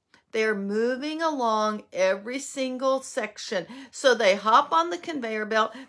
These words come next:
They do the same activities as everyone else. They are tested the same way. And when they are finished, they get a stamp of approval.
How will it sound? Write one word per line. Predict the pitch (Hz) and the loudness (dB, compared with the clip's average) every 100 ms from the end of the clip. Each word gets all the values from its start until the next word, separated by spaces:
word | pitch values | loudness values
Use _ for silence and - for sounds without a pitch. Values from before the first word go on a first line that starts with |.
| - | 2
They | 226 | 4
do | 214 | 4
the | 226 | -2
same | 226 - 208 254 | -4 -2 -2 -2
activities | 302 311 277 226 220 233 220 | -4 -4 -6 -6 -6 -8 -8
as | 180 - | -10 -10
everyone | 185 214 254 294 320 - | -8 -6 -4 -4 -4 -2
else. | 202 208 269 - - - 285 - | 0 0 -2 -12 -20 -20 -20 -4
They | 247 240 233 | 2 4 4
are | 208 220 214 202 196 - - | 2 4 4 2 -2 -12 -8
tested | - 302 294 247 214 | -2 0 -2 -10 -10
the | 226 | -8
same | - 208 208 202 | -6 -6 -4 -4
way. | 190 190 226 220 | -2 -2 -2 -4
And | 214 | -6
when | 233 240 | -4 -4
they | 269 302 | -2 -2
are | 339 | -4
finished, | - 226 220 233 | -4 -4 -4 -4
they | 214 | -6
get | 196 208 | -6 -6
a | |
stamp | 208 - 214 208 | -6 -6 -6 -4
of | 254 | -2
approval. | 277 285 226 208 220 | -2 -2 -2 -2 -4